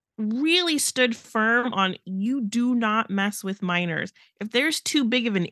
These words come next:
age gap, you leave minors alone. You leave young twenties alone if you're in your thirties, if you're in your forties. Like, leave younger people, especially younger women, alone."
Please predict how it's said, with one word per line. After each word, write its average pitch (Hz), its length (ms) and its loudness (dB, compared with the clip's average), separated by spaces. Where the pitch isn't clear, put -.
age 196 360 -2
gap, 240 340 2
you 214 220 -4
leave 220 300 -2
minors 190 380 0
alone. 170 480 -4
You 220 160 0
leave 262 240 2
young 220 380 2
twenties 214 460 0
alone 185 400 -2
if 180 120 -12
you're 190 160 -2
in 196 80 0
your 190 140 0
thirties, 180 460 -2
if 180 140 -8
you're 185 120 -4
in 185 80 -2
your 180 140 -4
forties. 170 520 -2
Like, 165 220 -4
leave 226 320 2
younger 202 380 2
people, 185 400 -4
especially 202 520 -4
younger 180 320 -4
women, 185 440 -2
alone." 269 480 -2